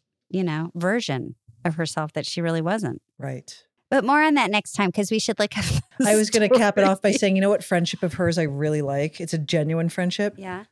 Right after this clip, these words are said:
Speaker 2: Her and Snoop Dogg.
Speaker 1: Yeah.
Speaker 2: They're total pals.
Speaker 1: Right.
Speaker 2: And they're so fantastic together.
Speaker 1: Yeah, she received a tip. She got rid of forty-five thousand dollars wor-, worth of stock before it crashed.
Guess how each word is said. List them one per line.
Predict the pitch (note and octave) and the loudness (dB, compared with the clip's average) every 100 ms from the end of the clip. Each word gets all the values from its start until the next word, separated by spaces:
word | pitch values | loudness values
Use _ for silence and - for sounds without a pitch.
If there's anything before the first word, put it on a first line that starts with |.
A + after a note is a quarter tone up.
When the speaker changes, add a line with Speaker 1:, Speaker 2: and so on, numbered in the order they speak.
| _ | _
Speaker 2:
Her | D#3 | -2
and | D3+ D3 | -2 -4
Snoop | D#3+ C#3+ | -6 -8
Dogg. | - C3 C3+ _ _ _ _ _ _ _ _ _ | -8 -12 -12 _ _ _ _ _ _ _ _ _
Speaker 1:
Yeah. | F3 | -4
Speaker 2:
They're | F#3 E3+ | -2 -2
total | - - - F#3+ E3+ D3+ D3 | -2 -6 -4 -2 0 0 -2
pals. | D3 C3 A#2+ - - - | -2 -4 -8 -12 -16 -12
Speaker 1:
Right. | G3+ C4+ B3+ - _ _ _ _ _ - | -6 -6 -6 -10 _ _ _ _ _ -2
Speaker 2:
And | F3+ | 0
they're | E3+ | 0
so | E3 - - F3 D#3+ D3+ C#3+ | -2 -6 0 2 4 2 -2
fantastic | - D#3 C#3 D#3+ C#3 - B2+ | -2 -2 0 -2 -2 -4 -8
together. | - C3+ B2 G#2 - _ _ - | -8 -6 -6 -8 -14 _ _ -6
Speaker 1:
Yeah, | F#3+ | -2
she | F3+ - | -2 0
received | G3 F#3 F3+ F#3 | -2 -2 -4 -4
a | F#3+ | -6
tip. | - F3 - | -2 -2 -2
She | - | -4
got | F3+ D#3+ | -2 -2
rid | D#3+ D#3+ | -2 -2
of | D#3 | -4
forty-five | - E3 D#3+ D#3+ D3+ | -2 -2 0 -2 -2
thousand | D3+ D3+ D3+ | -4 -2 -2
dollars | C#3+ C#3+ C#3+ | -2 -4 -6
wor-, | D#3+ C#3+ _ - | -6 -8 _ -8
worth | D3+ C#3+ | -6 -8
of | |
stock | - - C#3+ - _ - _ _ _ _ _ _ - | -10 -8 -8 -10 _ -20 _ _ _ _ _ _ -4
before | F#3 F3+ | -2 -2
it | D3 | -4
crashed. | - D#3 C3+ C#3+ - - | -4 -4 -4 -8 -12 -14